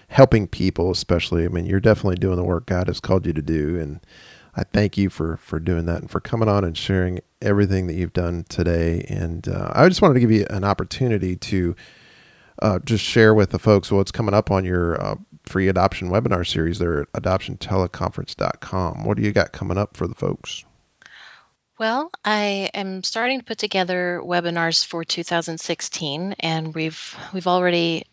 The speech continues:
Speaker 2: uh, lined up a couple more adoption stories, because those are always, I, I think adoption stories have to be possibly the number one best resource in this modern era for really understanding what adoption can be like.
Speaker 1: Mm-hmm.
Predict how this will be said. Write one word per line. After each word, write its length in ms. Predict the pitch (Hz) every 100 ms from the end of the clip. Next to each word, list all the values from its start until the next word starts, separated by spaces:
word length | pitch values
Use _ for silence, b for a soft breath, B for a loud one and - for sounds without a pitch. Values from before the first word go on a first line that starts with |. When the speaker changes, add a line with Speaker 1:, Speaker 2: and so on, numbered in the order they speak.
| _ -
Speaker 2:
uh, 180 | 143 135
lined 280 | 143 170 170
up 140 | 165
a 60 | -
couple 260 | - - 180
more 180 | 165
adoption 400 | 160 160 160 -
stories, 440 | 165 - 151 156 160
because 300 | - 165 160
those 200 | 175 170
are 80 | 160
always, 460 | 156 151 151 - _
I, 240 | - 214 233
I 40 |
think 180 | 240 208
adoption 340 | 180 170 170
stories 460 | 165 - 165 160 160
have 220 | 165 156
to 100 | 165
be 320 | 160 151 151 B B B B -
possibly 540 | 202 185 180 165 151
the 140 | 151 156
number 260 | 151 151
one 220 | 147 135
best 300 | 139 139 -
resource 600 | 147 143 - 139 143 - - _ _ _ _ -
in 140 | 175 156
this 180 | 151 143
modern 340 | 147 143 147
era 340 | 139 139 139
for 480 | 135 - 151 135 143 165
really 340 | 175 165 156
understanding 640 | 151 147 - 143 143 139
what 100 | 139
adoption 460 | 139 - - - 135
can 160 | 131
be 120 | 131 135
like. 320 | - - -
Speaker 1:
Mm-hmm. 460 | 202 202 82 -